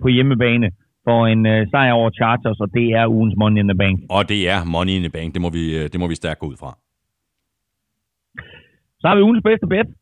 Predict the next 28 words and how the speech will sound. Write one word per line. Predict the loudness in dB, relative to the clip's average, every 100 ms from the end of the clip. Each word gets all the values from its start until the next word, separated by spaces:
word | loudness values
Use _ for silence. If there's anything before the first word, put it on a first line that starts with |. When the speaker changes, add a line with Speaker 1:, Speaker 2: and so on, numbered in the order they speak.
| _ -2
Speaker 1:
og, | 2 4 4 4 4 4
øh, | 4 2
der | 0
vil | 0
jeg |
bare | 0 -2
lige | 0
sige, | 0 2 2 -2
at, | -2 2 4
øh, | 4 4 2 2
Denver | 0 0 0
Broncos | 0 2 0 2
hjemme | 2 2 0 _ _ _ _ _ _ _ _ -2
giver | 0
en | 2 2 2
tooghalvtreds | 2 2 0 0 -2 -2 -8 -20 -16 -2
for | -2 0 0
en, | 2
øh, | 0 0
sejr | 0 2 2 2
over | 2 2
Oakland | 0 2 0 2
Raiders, | 0 0 -4 -6 -6 0 2
men, | 4 4 2
øh, | 2 2
jeg | 0 0
tror | 0 2 -2
faktisk, | -2 -6